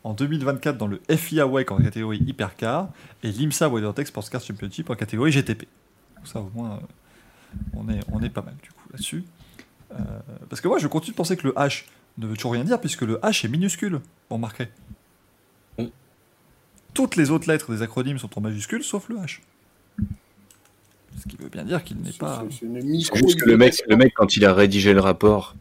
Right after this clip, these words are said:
Speaker 4: il tapait trop vite, il a mis H sans faire exprès,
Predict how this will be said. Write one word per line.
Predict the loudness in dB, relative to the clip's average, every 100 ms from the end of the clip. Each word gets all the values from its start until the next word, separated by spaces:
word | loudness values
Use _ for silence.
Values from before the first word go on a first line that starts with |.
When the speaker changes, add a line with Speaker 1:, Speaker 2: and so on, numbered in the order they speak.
| -14 -4
Speaker 4:
il | 0
tapait | 2 2 0
trop | -2 0
vite, | 2 0 -4 -4
il | -2 2
a |
mis | 2
H | 4 2 2
sans | 0
faire | 0 -4
exprès, | -4 2 2